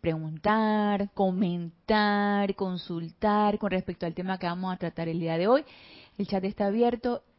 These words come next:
e Isa está pendiente de sus preguntas o comentarios. Así que si lo tienen a bien, serán bienvenidos.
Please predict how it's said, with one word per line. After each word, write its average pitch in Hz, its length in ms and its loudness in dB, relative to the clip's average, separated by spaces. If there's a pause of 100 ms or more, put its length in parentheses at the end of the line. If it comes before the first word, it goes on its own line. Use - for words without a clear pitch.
(120)
e 180 60 2
Isa 185 500 -2
está 165 580 -4
pendiente 170 540 -4
de 160 100 -6
sus 170 200 -8
preguntas 156 500 -4
o 156 80 -6
comentarios. - 880 -8 (600)
Así 160 300 -8
que 196 300 0
si - 100 -6
lo 160 100 0
tienen 170 280 -4
a 185 80 0
bien, 285 240 2 (1040)
serán 208 400 2
bienvenidos. 233 1040 0